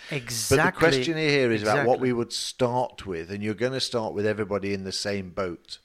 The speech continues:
Speaker 1: Yeah.
Speaker 2: All right. So we have said, depending upon the level of understanding of the people, if they're p-, currently very manual and only have a file share,
Speaker 1: Mm-hmm.
Speaker 2: and maybe they get a few emails a day,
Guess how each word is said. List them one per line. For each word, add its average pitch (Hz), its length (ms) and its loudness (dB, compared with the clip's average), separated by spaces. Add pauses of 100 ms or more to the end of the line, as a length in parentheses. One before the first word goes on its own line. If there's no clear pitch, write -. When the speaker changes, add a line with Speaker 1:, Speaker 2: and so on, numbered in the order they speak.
Speaker 1:
Yeah. 113 160 0 (220)
Speaker 2:
All 117 80 4
right. 90 120 2 (280)
So 113 200 2 (320)
we 127 120 4
have 156 180 2
said, 104 280 0 (180)
depending 151 440 0
upon 127 500 0
the 113 100 4
level 120 480 2
of 117 80 -4
understanding 117 560 -6
of 98 100 -6
the 104 60 -8
people, 95 360 -6
if 95 140 -8
they're 113 240 -2 (480)
p-, - 160 -8
currently 151 380 -2
very 123 240 4
manual 110 640 -2 (180)
and 107 160 -8 (140)
only 123 420 2
have 107 220 2
a 95 60 -8
file 101 400 2
share, 87 420 -6 (160)
Speaker 1:
Mm-hmm. 120 280 -10
Speaker 2:
and 104 280 -2
maybe 117 400 0
they 107 180 0
get 101 240 0
a 98 60 -6
few 104 180 -4 (160)
emails 98 260 -4
a 98 60 -8
day, 87 420 -4